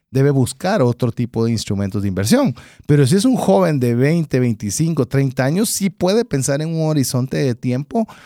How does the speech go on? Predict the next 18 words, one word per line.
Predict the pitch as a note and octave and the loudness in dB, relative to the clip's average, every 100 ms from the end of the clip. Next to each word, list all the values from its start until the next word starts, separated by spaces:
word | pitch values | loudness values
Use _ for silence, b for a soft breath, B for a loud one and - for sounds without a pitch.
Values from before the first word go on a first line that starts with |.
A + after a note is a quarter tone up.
| B - | B -4
más | B2 C3 C3 B2+ B2+ | 0 2 2 0 0
largo. | D#3 A3+ F#3+ A2+ C2 - b b - | 0 2 0 -2 -6 -14 b b -12
Entonces, | A2+ C3 C#3+ E3+ - - | -6 -4 0 0 -2 -2
eh, | D3+ C#3+ C#3 - _ - - | 0 0 0 -8 _ -20 -4
a | D3 G3+ | 0 2
eso | A#3+ | 0
es | C4+ | 0
a | B3 | 0
lo | |
que | - E3+ | 2 -2
yo | |
quiero | - F3+ | 0 0
llegar. | E3 B2 F#3+ G3+ | 0 0 -2 -2
También | C3+ C3 D3+ G#3+ F#3 | 0 0 2 2 2
la | D3 | 2
edad | B2 E3+ F3+ F3+ A#3+ b b b B2+ | 2 2 2 0 -4 b b b -6
debe | A#2+ D#3 F3+ G3 | 2 2 4 0
estructurarle | - - C#3+ - B2 A#2 C#3 F#3+ G#3+ G3+ | 0 -2 -2 0 0 2 2 2 0 -2